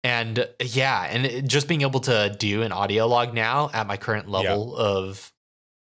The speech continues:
Speaker 1: sound mixing and engineering and audio knowledge, it's, it was kind of a blast. And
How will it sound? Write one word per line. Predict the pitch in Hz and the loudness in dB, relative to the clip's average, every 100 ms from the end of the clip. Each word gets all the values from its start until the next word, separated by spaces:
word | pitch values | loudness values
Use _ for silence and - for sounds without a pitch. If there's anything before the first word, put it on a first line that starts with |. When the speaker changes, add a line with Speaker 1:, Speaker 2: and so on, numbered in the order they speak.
| _ _ _ _ _ _ _ | _ _ _ _ _ _ _
Speaker 1:
sound | - 110 113 117 | -2 0 0 0
mixing | 113 - 117 | 0 -2 -2
and | 98 | -2
engineering | 107 104 104 107 110 113 113 110 107 | -2 -2 -2 0 0 -4 -6 -6 -4
and | 101 98 95 95 | -2 -2 -4 -2
audio | 107 110 107 | 0 2 0
knowledge, | 101 92 104 123 131 - - - - - - - - | 0 0 2 2 0 -8 -10 -18 -18 -18 -20 -16 -2
it's, | 127 110 - - - | 0 2 2 0 0
it | 135 127 | 0 2
was | 117 104 - - _ _ _ - | 2 2 -4 -12 _ _ _ -2
kind | 170 | 0
of | 117 | 0
a | 95 | 0
blast. | 101 90 82 - - | 0 0 0 -2 -2
And | 120 110 101 101 101 | -2 0 0 -2 -4